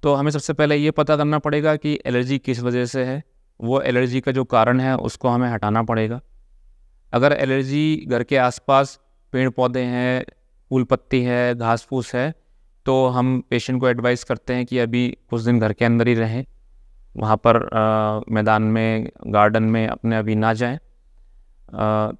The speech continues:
ताकि जो एक्सपोजर है एलर्जिन के लिए, उसको अवॉइड किया सके। घर में कोई पेट है, तो पेट से एक्सपोजर थोड़ा कम करें। कुछ अगर ख़ास तरीके के परफ्यूम से या केमिकल से एलर्जी हो रही है, तो उसका उपयोग अभी ना करें।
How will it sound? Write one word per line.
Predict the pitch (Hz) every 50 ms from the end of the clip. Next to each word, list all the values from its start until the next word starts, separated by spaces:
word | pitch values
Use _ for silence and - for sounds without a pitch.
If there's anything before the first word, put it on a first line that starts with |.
| _
ताकि | - 117 113 - 127 120
जो | 113 123
एक्सपोजर | 120 113 - - _ 123 127 127 131 135 120
है | 120 123 120 120 - -
एलर्जिन | - 113 110 113 110 120 120 113
के | 120 113
लिए, | 117 120 120
उसको | - - 110 101 - - 117
अवॉइड | 117 107 104 104 107 110 107
किया | - - 120 113 110
सके। | - - 110 - - 113 120 131 - _ - - _ _ _ - _ _ _ _ 107
घर | 113 117 120
में | 135 135 135
कोई | 131 147 139
पेट | - _ 139 135 135 - 135
है, | 139 135 135 135 131 -
तो | - _ - 117
पेट | - - 117 117 113
से | - - - 131 120
एक्सपोजर | 113 - - - 113 113 120 123 117
थोड़ा | - - 117 117 117
कम | - - 113 117 117
करें। | 104 117 113 117 120 123 - _ _ _ _ _ _ _ _ _ _ _
कुछ | - 127 -
अगर | 143 127 135 131
ख़ास | - - 123 123 127 - -
तरीके | 131 123 123 127 131
के | - 139
परफ्यूम | 117 - 123 117 117 - - 135 135 135
से | 127 - - - 127 127 127 127 131 131 131 _ _ _ _ _ _ -
या | 117 123
केमिकल | 120 - 127 120 123 123 120 - 131 131 127
से | - - - 127 120 123 123 120 - - _ _ _ _
एलर्जी | 117 113 113 117 113 117 123
हो | 123 120
रही | 120 120 117
है, | 123 120 120
तो | - - 127 160 196 - _ _ _ _ -
उसका | 117 - - - 120
उपयोग | 113 110 - 120 120 123 -
अभी | - 117 101 113 113
ना | 110 110 107 104
करें। | - 113 113 143